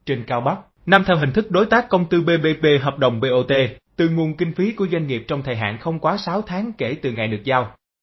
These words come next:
Trường hợp đề xuất dự án không khả thi, không được cơ quan thẩm quyền phê duyệt hoặc quá thời gian sáu tháng mà chưa hoàn thành, xem như công ty từ chối tham gia tiếp tục nghiên cứu dự án và tự chịu các chi phí đã thực hiện.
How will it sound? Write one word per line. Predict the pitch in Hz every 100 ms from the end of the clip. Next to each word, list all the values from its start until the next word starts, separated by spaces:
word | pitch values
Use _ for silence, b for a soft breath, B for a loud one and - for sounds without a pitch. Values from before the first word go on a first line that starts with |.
| _ -
Trường | 185
hợp | 156 151
đề | 160 160
xuất | 160 247
dự | 160
án | - 151 220
không | 185
khả | 151 117
thi, | - 156 131 - _
không | - 220
được | 160
cơ | - 180
quan | 175 160
thẩm | 139 160
quyền | 147 127
phê | 113 160 151
duyệt | 131
hoặc | - 123 -
quá | 165 208
thời | 135
gian | 110 127
sáu | 131 160
tháng | 196 175 226
mà | 170
chưa | 113 175
hoàn | 165 117
thành, | 113 117 107 _ _
xem | 196
như | 196 196
công | 208 190
ty | 185 175
từ | 175 143
chối | 175 226
tham | 254 180
gia | 170 170
tiếp | 208 254
tục | 175 -
nghiên | 151 151
cứu | 190
dự | 208 127
án | 131 170 269 - -
và | 147
tự | 143 135
chịu | 135 123 135
các | 247
chi | 226
phí | 170 165 185 254
đã | 165
thực | 175 160
hiện. | - 120 120